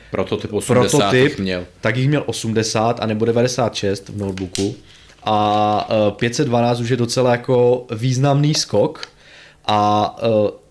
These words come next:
Speaker 2: právě podle nějakých testů, nějaké propustnosti paměti a nevím čeho všeho ještě,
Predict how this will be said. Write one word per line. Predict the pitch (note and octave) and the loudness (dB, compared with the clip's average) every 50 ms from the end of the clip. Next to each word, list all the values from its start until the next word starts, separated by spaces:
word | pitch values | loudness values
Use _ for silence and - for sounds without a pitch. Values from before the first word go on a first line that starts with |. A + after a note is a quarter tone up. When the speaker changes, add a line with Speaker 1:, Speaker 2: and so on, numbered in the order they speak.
| - _ - | -14 _ -2
Speaker 2:
právě | A2+ A2+ A2+ A#2 A#2+ C3+ C#3 | 0 2 2 2 2 2 0
podle | C3 - B2+ A#2+ B2+ B2+ | 0 0 -2 0 0 0
nějakých | B2+ B2+ B2+ B2 C3 - C#3+ C3+ C3+ - | 0 0 0 -2 -4 -4 -6 -6 -6 -8
testů, | - - A#2 A2+ - - - B2+ B2 | -4 -4 -2 -2 -2 -4 -4 -4 -2
nějaké | A#2+ B2 A#2+ A#2+ - C3 | 0 0 0 0 0 -2
propustnosti | A#2+ - A2 A2 - - A#2 - - - A#2+ A#2+ - - A#2+ | -4 -2 -4 -4 -4 -4 -8 -6 -4 -6 -6 -6 -6 -8 -6
paměti | - G2+ G2 G#2+ G#2+ G#2 G2+ - A#2 A2 | -4 -4 -4 -2 -4 -4 -6 -4 -6 -4
a | G#2+ | -2
nevím | G#2 G#2 G#2+ | -2 -4 -4
čeho | - - A#2 A2 | -4 -6 -8 -6
všeho | - - C3 A#2 | -4 -4 -2 -2
ještě, | G2+ - - - A2+ A2+ | -2 -4 -4 -4 -4 -4